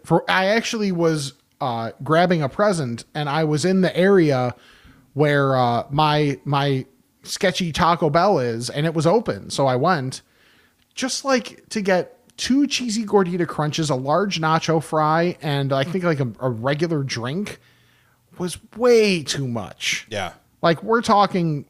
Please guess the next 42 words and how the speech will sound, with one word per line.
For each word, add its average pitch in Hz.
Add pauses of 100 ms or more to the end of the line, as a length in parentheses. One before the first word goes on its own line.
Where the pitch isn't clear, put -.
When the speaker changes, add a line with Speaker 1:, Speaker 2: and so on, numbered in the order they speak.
Speaker 1:
minimum 175
fifteen 143
bucks. -
Speaker 2:
Ugh, 101 (460)
that's -
too -
much. -
Speaker 1:
I -
wanna 185
say 147
it 123
was 113
closer 139
to 110
eighteen 101
probably, 90 (380)
but, 117
like, 107 (760)
for -
Taco 220
Bell, 175
that's 196
just -
too 247
much. 247
I'll 214
Speaker 2:
Yeah. 196
Speaker 1:
just -
go 302
to 302
Chipotle 269
or 277
Qdoba 285
at -
that 269
point. 220
Speaker 2:
Well, 107
that's 117
the 98
thing. 87
And, 123
uh, 87